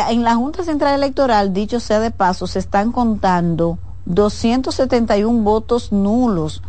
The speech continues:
que de Dajabón, porque allí ha habido una victoria de un, por un voto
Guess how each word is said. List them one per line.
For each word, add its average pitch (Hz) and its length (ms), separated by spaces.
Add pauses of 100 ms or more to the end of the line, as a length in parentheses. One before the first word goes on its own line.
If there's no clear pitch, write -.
(300)
que 247 460
de 196 220
Dajabón, 165 640
porque 262 320
allí 220 360
ha 220 180
habido 214 380
una 220 180
victoria 208 540
de 180 80
un, 180 180
por 190 160
un 208 180
voto 190 440